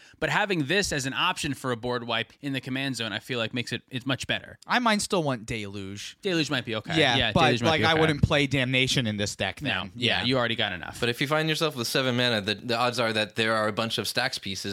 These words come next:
Speaker 3: and a lot of those are creatures.
Speaker 2: Yep.
Speaker 3: And the fact that it removes the stack pieces that may be stopping you from winning as its added value, like,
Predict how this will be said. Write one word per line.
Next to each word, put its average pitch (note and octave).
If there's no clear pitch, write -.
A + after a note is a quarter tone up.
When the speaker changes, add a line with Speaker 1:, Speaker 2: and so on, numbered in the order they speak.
Speaker 3:
and G2
a -
lot G2+
of B2
those A2+
are G#2+
creatures. F#2+
Speaker 2:
Yep. -
Speaker 3:
And G#2+
the G#2
fact B2+
that B2
it A2
removes B2+
the B2+
stack C3+
pieces A2+
that G2
may G#2+
be A2+
stopping A#2
you A2+
from G2+
winning A#2+
as A#2+
its A#2
added G#2+
value, G#2
like, G2+